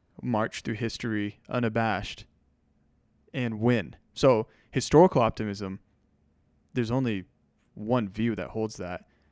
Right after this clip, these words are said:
There's up-, other optimism where Jesus could come back at any moment. And yes, that would be very awesome.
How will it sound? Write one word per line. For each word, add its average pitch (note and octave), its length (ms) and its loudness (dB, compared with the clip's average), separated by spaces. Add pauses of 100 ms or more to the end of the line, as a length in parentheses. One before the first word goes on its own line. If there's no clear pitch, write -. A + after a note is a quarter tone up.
(380)
There's A2+ 420 -2
up-, B2 300 0
other B2+ 240 0
optimism A2+ 500 -4
where G#2 180 -6 (260)
Jesus G#2+ 300 -10
could - 140 -14
come A#2 120 -8
back G#2+ 180 -6
at A2 60 -6
any G#2+ 140 -6
moment. A2 420 -2
And A2 160 -2
yes, A2+ 360 -2
that A2 120 -2
would G#2+ 120 -4
be G#2+ 160 -4
very G2 280 -2
awesome. G#2 440 -6